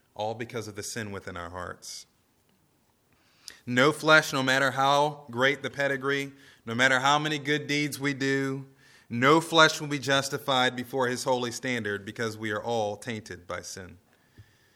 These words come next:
And that is what David's confession here teaches us. Psalm fifty-one is a reminder that we are all in desperate need for God to cleanse our sin-stained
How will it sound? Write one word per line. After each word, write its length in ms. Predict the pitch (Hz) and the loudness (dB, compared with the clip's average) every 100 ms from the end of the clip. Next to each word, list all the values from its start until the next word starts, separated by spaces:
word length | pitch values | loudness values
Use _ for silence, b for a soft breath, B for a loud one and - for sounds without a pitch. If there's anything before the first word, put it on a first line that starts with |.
| b b b b b b b | b b b b b b b
And 120 | 101 | -2
that 100 | 113 | 0
is 140 | 117 117 | 0 -2
what 180 | 107 | -4
David's 400 | 113 110 104 101 | -2 -4 -4 -8
confession 540 | - 104 - 107 - 95 | -10 -8 -4 -4 -6 -8
here 160 | 98 | -6
teaches 420 | 92 - 107 92 85 | -6 -8 -10 -10 -12
us. 160 | 87 | -10
Psalm 280 | - 110 113 | -6 -4 -4
fifty-one 440 | 127 117 110 107 | -6 -8 -6 -6
is 100 | 104 | -6
a 60 | 98 | -6
reminder 500 | 95 101 117 113 107 | -8 -4 -2 -2 -4
that 180 | 98 98 | -4 -6
we 160 | 110 107 | -6 -6
are 140 | 101 | -6
all 380 | 117 120 123 123 | -2 0 2 2
in 240 | 127 110 98 | -2 -8 -6
desperate 560 | 120 127 - - 143 | -2 -2 -4 -8 -8
need 340 | 120 120 120 117 | -6 -6 -6 -8
for 160 | 117 | -8
God 420 | 95 113 117 120 117 | -4 -2 0 -2 -6
to 80 | |
cleanse 520 | 113 - 127 127 127 123 | -12 -6 -4 -4 -6 -6
our 180 | 113 | -4
sin-stained 880 | 104 - 135 127 127 - 120 117 110 | -4 -6 -8 -8 -10 -10 -8 -8 -10